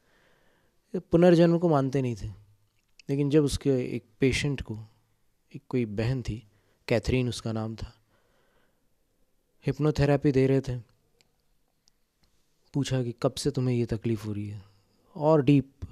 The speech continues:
"रिलैक्स हो जाओ, रिलैक्स हो जाओ।" तो अंत में छियासी जन्मों तक के उसने बता दिया।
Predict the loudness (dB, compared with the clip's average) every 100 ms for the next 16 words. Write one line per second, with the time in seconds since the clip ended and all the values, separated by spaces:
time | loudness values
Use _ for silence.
0 | -4 0 2 0 -2 -4 -2 -4 -2 -2
1 | -2 -2 -6 -8 _ _ _ _ _ _
2 | _ _ _ -6 -6 -6 -8 -10 -6 -4
3 | 0 0 0 0 0 -2 -2 -2 -6 -6
4 | -6 -6 -6 -6 -4 -6 -6 -10